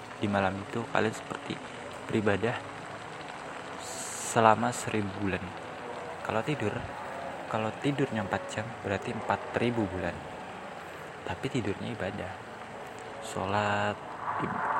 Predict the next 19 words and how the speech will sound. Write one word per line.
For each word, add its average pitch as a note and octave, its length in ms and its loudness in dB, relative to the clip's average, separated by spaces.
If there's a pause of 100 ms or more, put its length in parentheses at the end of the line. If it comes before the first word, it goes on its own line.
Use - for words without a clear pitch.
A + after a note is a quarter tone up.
ngaji, G#2+ 640 6 (800)
tidur, G#2+ 560 6
sahur. G#2+ 560 8 (1500)
Malam A#2 320 8
Lailatul A#2 720 4
Qadar A2+ 320 6
kan C3 80 4
cuma A#2 240 0
satu A2+ 240 4
malam G2+ 400 4
ya. F#2 160 0 (480)
Dan A2 160 6
itu - 160 -2
cuma A2+ 240 2
berlangsung G#2 640 4 (640)
dari A2 240 8 (400)
habis - 320 4
maghrib G#2+ 320 2
sampai G2 320 -2